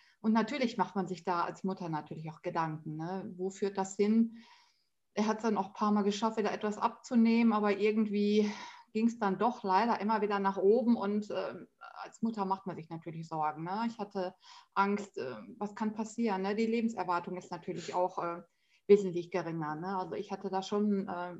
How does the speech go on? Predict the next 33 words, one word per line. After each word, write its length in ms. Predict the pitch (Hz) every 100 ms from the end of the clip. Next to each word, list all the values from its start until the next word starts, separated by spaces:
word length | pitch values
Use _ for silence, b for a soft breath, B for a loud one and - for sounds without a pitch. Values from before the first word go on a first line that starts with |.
| - _ _
ziemlich 400 | - 214 185 -
Angst 540 | 160 160 - - - _
um 200 | 185 165
ihn, 220 | - 143 147
ne? 240 | 202 247 b b b b
Und 460 | 202 202 196 196 185
war 120 | 196
dann 200 | 196 180
wirklich 380 | 208 214 214 -
froh, 640 | - 175 185 226 262 262 _ _ b b b b
dass 180 | 202 202
Anni 240 | - 208 214
ihn 180 | 214
dann 140 | 208 208
dazu 260 | 202 214
gebracht 440 | 196 202 196 196 -
hat, 260 | 202 202 -
äh, 260 | 190 180 180 B B
abzunehmen. 840 | 202 208 - 254 233 240 254 320 330 _ _ _ _ _ _ _ _ _ b b
Aber 180 | - 175
als 180 | 185 -
er 60 | 190
mir 140 | 185
dann 220 | 180 170
mitteilte, 680 | 185 214 - 196 202 202 214
er 460 | 190 185 190 185
hat 180 | 196 196
sich 180 | 190 -
bei 100 | 175
The 80 | 165
Biggest 300 | 175 165 196
Loser 260 | 233 226
angemeldet, 460 | - 160 151 151